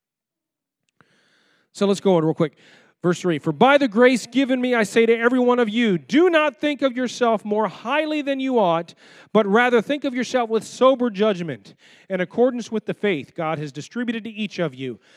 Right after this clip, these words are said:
For just as each of us has one body with many members, and these members do not all have the same function, so in Christ, we,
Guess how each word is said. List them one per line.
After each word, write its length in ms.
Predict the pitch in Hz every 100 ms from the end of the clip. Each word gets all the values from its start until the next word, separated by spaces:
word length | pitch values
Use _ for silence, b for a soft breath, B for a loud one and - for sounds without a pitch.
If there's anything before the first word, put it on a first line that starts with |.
| b -
For 120 | 202
just 380 | 156 277 - 254
as 160 | 202
each 200 | 269 311
of 100 | 294
us 180 | 285 -
has 240 | 247 202
one 320 | 180 226 320 294
body 500 | 262 175 151 160 - b b
with 160 | 180
many 300 | 170 196 302
members, 500 | 294 220 180 175 208
and 100 | 185
these 140 | 190 202
members 340 | 208 220 202
do 100 | 175
not 220 | 196 196 262
all 280 | 208 254 226
have 180 | 226
the 80 | 202
same 280 | - 220 240
function, 560 | 240 185 - 175 226 - b b b -
so 280 | 220 247 285
in 100 | 277
Christ, 580 | - 302 247 214 -
we, 520 | 185 285 285 220 247